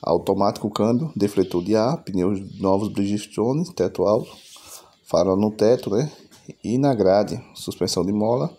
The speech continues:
rodas de alumínio, geladeira, o câmbio é de treze marchas, câmbio G trinta e três, cardan reto, painel T F T, freios estacionários, eletrônico, alerta de ponto cego, sensor de faixa, né?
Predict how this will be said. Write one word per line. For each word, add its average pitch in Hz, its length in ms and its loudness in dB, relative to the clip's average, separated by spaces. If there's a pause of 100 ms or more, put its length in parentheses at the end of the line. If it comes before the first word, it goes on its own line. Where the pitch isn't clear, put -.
(480)
rodas 98 320 2
de 101 100 2
alumínio, 110 520 2
geladeira, 104 600 4 (240)
o - 120 -4
câmbio 101 260 2
é - 40 6
de 98 100 -2
treze 110 280 0
marchas, 98 640 -2 (220)
câmbio 95 320 0
G 104 260 -4
trinta 113 280 -4
e - 20 0
três, 90 420 -2 (240)
cardan 101 440 2
reto, 95 440 0 (920)
painel 90 400 2
T 92 160 -2
F 104 280 2
T, 90 380 2 (380)
freios 95 340 2
estacionários, 98 880 -2
eletrônico, 92 640 -2 (640)
alerta 87 400 2
de 92 80 -6
ponto 90 240 0
cego, 120 380 2 (320)
sensor 98 400 -4
de 95 80 -4
faixa, - 400 0
né? 131 120 -2